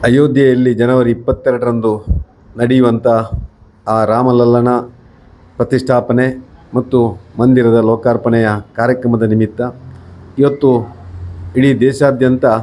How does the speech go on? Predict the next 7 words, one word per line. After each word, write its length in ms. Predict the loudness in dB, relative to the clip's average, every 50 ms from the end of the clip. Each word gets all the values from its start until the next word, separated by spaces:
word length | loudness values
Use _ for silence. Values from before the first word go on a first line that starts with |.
| -6 -12 -20 -20 -20 -20 -20 -20 -20 -20 -20 -20 -20 -20 -20 -20 -20 -16 -6 -2
ಆ 160 | 0 0 2
ರಾಮನ 480 | 2 2 2 2 0 0 0 2 2 0
ಹೆಸರಲ್ಲಿ 600 | 0 -2 -2 -4 -2 0 0 0 2 0 0 -2
ಪ್ರತಿ 640 | -4 -8 -16 -8 -6 -6 -4 -2 0 2 2 2 2
ಮನೆ, 360 | 0 0 0 2 2 2 2
ಹಿಂದೂ 360 | 2 2 2 2 2 2 2
ಮನೆಯಲ್ಲಿ 680 | 2 2 4 4 4 4 4 4 2 2 0 -2 -4